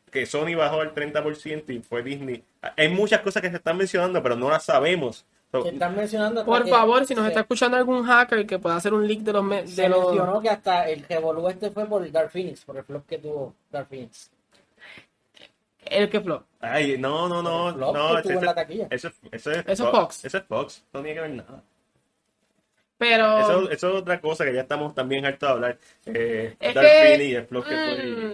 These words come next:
Speaker 3: oh, es que
Speaker 1: Es
Speaker 3: negocio,
Speaker 1: complicado.
Speaker 3: negocio.
Speaker 1: Negocio.
Speaker 3: Mira, realmente el tema es este, el tema es que, y se lo dije a Matiel, y le dije, "Yo entiendo que esta conversación no debe haber salido".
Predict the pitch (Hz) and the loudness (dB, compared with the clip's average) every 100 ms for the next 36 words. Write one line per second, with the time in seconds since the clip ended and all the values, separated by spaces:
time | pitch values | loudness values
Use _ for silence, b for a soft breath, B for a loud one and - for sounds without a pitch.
0 | 185 254 285 247 269 - 294 302 294 277 | -6 -4 -4 -4 -8 -8 -2 -2 -2 -10
1 | _ _ - 226 220 233 269 262 233 226 | _ _ -6 0 2 2 2 0 0 2
2 | 240 262 220 185 - - 269 262 262 254 | 0 0 -4 -6 -4 0 2 4 6 6
3 | 247 285 294 311 311 294 - 254 226 240 | 2 0 0 2 4 2 0 -4 -2 2
4 | 269 254 254 247 233 254 285 302 - 208 | 2 2 0 -2 0 4 2 2 -6 -8
5 | 214 _ 202 196 226 214 226 247 240 262 | -8 _ -18 -6 -2 0 0 -2 0 0
6 | 262 262 _ _ _ _ _ _ _ 214 | -2 -6 _ _ _ _ _ _ _ -2
7 | 220 220 233 220 202 214 262 269 233 208 | 0 0 -2 -2 0 -2 0 -2 -2 -4
8 | 233 240 240 233 240 208 185 180 185 196 | -4 -2 -6 -6 -4 0 2 4 2 2
9 | - 180 139 139 | -4 -6 -6 -12